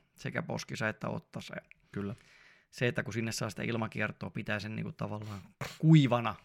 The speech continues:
Speaker 1: niin sieltä myös herkemmin sitten ne bakteerit alkaa kuivumaan, että sieltä niinku ei niitä, jos on semmoista hirveätä sinuiittikierrettä, elikkä poskiontelu tai otsaontelu,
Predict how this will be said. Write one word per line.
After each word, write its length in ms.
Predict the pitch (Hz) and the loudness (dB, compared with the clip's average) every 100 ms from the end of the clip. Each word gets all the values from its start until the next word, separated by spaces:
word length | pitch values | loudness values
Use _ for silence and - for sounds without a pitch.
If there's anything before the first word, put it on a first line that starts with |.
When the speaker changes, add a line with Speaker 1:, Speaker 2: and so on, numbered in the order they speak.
| - - | -18 -8
Speaker 1:
niin 240 | 113 110 | -8 -6
sieltä 240 | 127 107 | -8 -8
myös 240 | 107 110 - - _ _ _ - - - - - _ _ _ - | -8 -8 -12 -20 _ _ _ -20 -20 -20 -20 -20 _ _ _ -2
herkemmin 400 | 127 107 117 113 | -2 0 -2 -2
sitten 280 | 107 - 117 - - - _ _ _ _ | -4 -4 -6 -6 -18 -20 _ _ _ _
ne 100 | - | -8
bakteerit 600 | - 131 - 123 110 - - _ - | -2 -2 -2 -4 -4 -12 -20 _ -6
alkaa 340 | 123 120 117 110 | -2 0 -2 -2
kuivumaan, 520 | 120 110 110 113 - | -2 -2 -2 -4 -6
että 160 | - - | -10 -12
sieltä 260 | - - | -10 -8
niinku 180 | - - - - - - - _ | -10 -12 -20 -20 -20 -20 -20 _
ei 120 | 120 120 | 0 2
niitä, 220 | 110 98 80 - | -2 -4 -8 -8
jos 160 | 120 | -6
on 80 | 117 | -4
semmoista 320 | 110 110 - | -4 -8 -6
hirveätä 380 | 107 110 110 - | -6 -6 -8 -10
sinuiittikierrettä, 880 | - 113 113 107 - 117 110 104 - | -6 -6 -6 -6 -6 -4 -6 -6 -12
elikkä 200 | - - | -12 -12
poskiontelu 520 | - 156 - 160 - - | -10 -10 -8 -8 -8 -8
tai 140 | - | -8
otsaontelu, 460 | 104 - 117 - | -8 -10 -10 -8